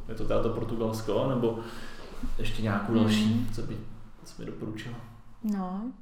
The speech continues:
Speaker 2: jo, asi jo. To bych ti doporučila, no, ale hlavně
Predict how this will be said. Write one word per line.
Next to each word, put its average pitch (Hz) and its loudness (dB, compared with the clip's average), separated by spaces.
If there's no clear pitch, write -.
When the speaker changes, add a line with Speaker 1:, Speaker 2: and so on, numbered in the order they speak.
Speaker 2:
jo, 214 4
asi - -2
jo. 226 4
To 214 2
bych 220 -2
ti 311 -4
doporučila, 220 0
no, 175 -6
ale 202 0
hlavně 208 -2